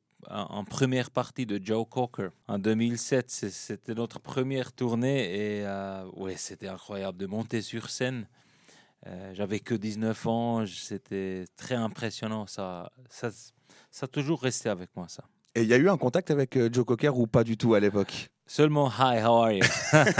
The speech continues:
Speaker 2: <laughs> Avant de, de plonger dans, dans, dans ce nouvel album Unplugged, on, on sort d'une année deux mille vingt clairement compliquée, à l'arrêt pour le monde de la culture, sans scène,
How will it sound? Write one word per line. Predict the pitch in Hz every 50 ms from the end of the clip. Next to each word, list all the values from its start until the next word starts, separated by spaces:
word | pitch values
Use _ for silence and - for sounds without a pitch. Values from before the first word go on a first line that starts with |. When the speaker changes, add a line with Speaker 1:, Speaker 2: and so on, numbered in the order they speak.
| 135 - 151 151 139 - - - 143 131 -
Speaker 2:
<laughs> | - 127 - - - - - 120 123 147 147 -
Avant | 123 127 131 160 165
de, | 151 139 135 123 101
de | 90 113 120
plonger | 101 123 127 127 120 135 135
dans, | 127 120 113 98 73
dans, | 98 104 101
dans | 101 101 104
ce | - - 117
nouvel | 113 110 110 107
album | 107 104 95 110 107 101 -
Unplugged, | 117 117 113 98 113 127 139 151 139 123 113 101 - - - - - - - _ -
on, | 120 120 -
on | - 127
sort | - 147 143
d'une | 127 131 127 127
année | 127 127 127
deux | 113 123
mille | 117 117 113
vingt | 107 120 123 113 - - _ _ _ _ _ -
clairement | - 104 98 101 113 113 107
compliquée, | - 110 92 - 110 101 - 127 127 127 127 127 117
à | - 101 104
l'arrêt | 104 107 104 113 113
pour | 104 - 110 107
le | 107
monde | 104 104 101
de | 107
la | 101 101 98
culture, | - - 135 120 - - 147 156 156 151 151 -
sans | - - - 123 120
scène, | - - 139 135 135 135 135 135 -